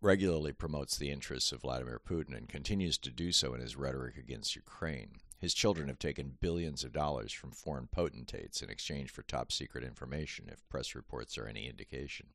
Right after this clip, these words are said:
He has said that if elect-, if he is elected, he will never give up the office and tried to use the military to keep himself in office when he lost the last election.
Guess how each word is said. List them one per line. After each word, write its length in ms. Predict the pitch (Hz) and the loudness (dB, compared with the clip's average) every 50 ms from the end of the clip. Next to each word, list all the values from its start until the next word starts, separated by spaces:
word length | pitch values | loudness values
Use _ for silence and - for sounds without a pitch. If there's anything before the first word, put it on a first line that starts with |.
| _ _ - - _ _ _ _ - - - - - - - - - - - | _ _ -20 -20 _ _ _ _ -20 -18 -18 -20 -20 -20 -20 -20 -20 -14 -2
He 120 | - 85 87 | 2 4 6
has 100 | 85 - | 8 8
said 240 | - - 98 95 | 10 10 8 8
that 120 | 87 90 82 | 8 6 4
if 100 | 78 - | 4 2
elect-, 400 | 82 80 78 82 95 104 - - - | 2 2 6 6 6 6 4 2 -8
if 140 | - 85 - | -8 -4 0
he 100 | - 87 | 2 4
is 120 | 85 73 - | 4 4 4
elected, 460 | 71 71 85 90 - - - - - | 4 4 4 4 2 2 -2 -2 0
he 100 | 73 71 | 0 -2
will 140 | 71 73 73 | 0 0 0
never 240 | 80 80 73 78 | 0 0 0 0
give 180 | 76 73 78 69 | 0 0 0 0
up 140 | 65 64 - | 0 -2 -2
the 140 | 69 65 69 | 0 2 4
office 440 | 78 78 80 - - - - - | 4 4 4 2 0 -2 -2 -2
and 120 | - 57 60 | -2 -4 -4
tried 320 | - - 85 82 82 76 | -2 2 4 4 4 4
to 80 | 69 67 | 2 0
use 340 | 67 71 80 78 78 73 - | 0 2 2 2 2 2 0
the 140 | 71 64 | 0 -2
military 500 | 62 78 85 85 78 - - 62 60 57 | -2 0 0 0 0 -2 -2 -2 -2 -2
to 80 | 50 - | -4 -4
keep 240 | - - 87 80 - | -4 -4 -4 -2 -2
himself 420 | 76 - - - - 60 55 - | -2 0 0 0 0 0 -2 0
in 140 | 87 90 82 | 0 0 0
office 460 | 78 57 50 50 - - 50 - - | 0 0 -2 -2 -4 -4 -4 -4 -4
when 100 | 55 55 | -4 -6
he 60 | - | -6
lost 380 | - 58 64 64 62 62 - - | -4 -4 -2 -2 -2 -2 -4 -4
the 60 | 60 | -4
last 380 | 52 57 64 69 67 - - - | -4 -2 -2 -2 -4 -4 -6 -6
election. 440 | 58 53 50 50 - - - - | -8 -8 -10 -10 -10 -12 -12 -12